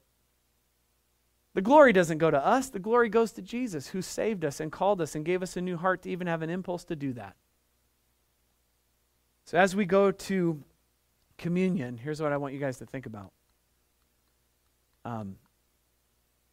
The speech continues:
Spurgeon said this. He said, "I have a great need for Christ." Amen.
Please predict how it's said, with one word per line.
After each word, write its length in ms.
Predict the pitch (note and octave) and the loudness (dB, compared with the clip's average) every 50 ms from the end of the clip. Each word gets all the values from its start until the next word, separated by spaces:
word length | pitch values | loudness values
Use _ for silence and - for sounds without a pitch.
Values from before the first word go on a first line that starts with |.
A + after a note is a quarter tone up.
| _ _ _ _ _ _ _ _ _ _ _ _ _ _ _ _ _ _ _ _ _ _ _ - | _ _ _ _ _ _ _ _ _ _ _ _ _ _ _ _ _ _ _ _ _ _ _ -20
Spurgeon 440 | - - - E3 E3+ D#3+ D3+ D#3 | -10 0 2 2 2 2 2 -4
said 240 | C#3 - D#3 C#3 C3 | -6 -4 -4 -4 -4
this. 320 | A#2 A2 G2+ G2 - - - | -4 -8 -10 -10 -14 -14 -12
He 120 | - C#3 | -12 -12
said, 500 | - - D3+ C3+ C3 B2 A2+ A2 G#2+ - _ _ _ _ _ _ _ _ _ _ _ _ _ _ | -8 -6 -4 -4 -4 -4 -6 -8 -12 -16 _ _ _ _ _ _ _ _ _ _ _ _ _ _
"I 60 | - C#3 | -4 -4
have 100 | C#3 C#3+ | -2 -4
a 40 | |
great 300 | C3 B2+ D3 D3+ D#3+ D#3+ | -2 0 2 2 2 0
need 240 | F3+ E3 D#3+ D#3+ D3 | -2 -4 -4 -4 -6
for 140 | - - B2+ | -8 -12 -14
Christ." 580 | - - C3 A2 F#2 - - - - - _ _ _ _ _ _ _ _ _ _ _ _ _ _ _ _ _ _ _ _ _ _ _ _ _ _ _ _ _ _ _ _ _ _ _ - | -12 -10 -10 -10 -10 -14 -18 -20 -20 -20 _ _ _ _ _ _ _ _ _ _ _ _ _ _ _ _ _ _ _ _ _ _ _ _ _ _ _ _ _ _ _ _ _ _ _ -10
Amen. 300 | B2+ C3 B2+ A#2 F#2+ D2+ | -8 -8 -8 -8 -10 -12